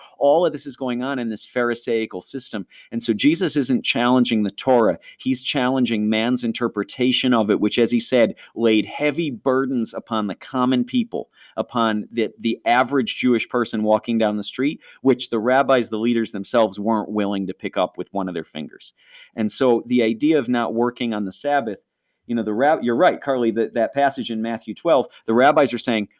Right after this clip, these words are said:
"Look at Jesus and his disciples. He's working on the Sabbath." Well, how do you define work? Is me putting food in my mouth on the Shabbat, breaking the Shabbat? No.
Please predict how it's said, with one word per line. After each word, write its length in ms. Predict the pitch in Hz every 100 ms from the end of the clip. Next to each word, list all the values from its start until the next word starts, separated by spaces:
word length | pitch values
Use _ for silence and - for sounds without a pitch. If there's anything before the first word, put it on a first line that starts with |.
| -
"Look 240 | 131 175
at 80 | 151
Jesus 380 | - 156 160 156
and 100 | 135
his 80 | 127
disciples. 500 | 127 160 160 120 117
He's 160 | 104
working 440 | 101 127 - 139 113
on 100 | 113
the 80 |
Sabbath." 420 | 117 175 151 - - _ _
Well, 140 | 120
how 160 | 123 131
do 80 | 123
you 80 |
define 420 | 110 - 120 110 117
work? 340 | 135 - _ _ _ _ _ _
Is 220 | 113 -
me 320 | 120 143 156
putting 420 | 151 151 131 127
food 420 | 117 - 143 143 143
in 100 | 123
my 180 | 117
mouth 560 | 117 120 113 90 - _ _ _ _ _
on 220 | 117 117
the 60 | 120
Shabbat, 560 | - 104 107 117 - -
breaking 360 | 113 110 123
the 60 | 110
Shabbat? 440 | - 104 117 127 - _ _ _ 104
No. 440 | 127 147 -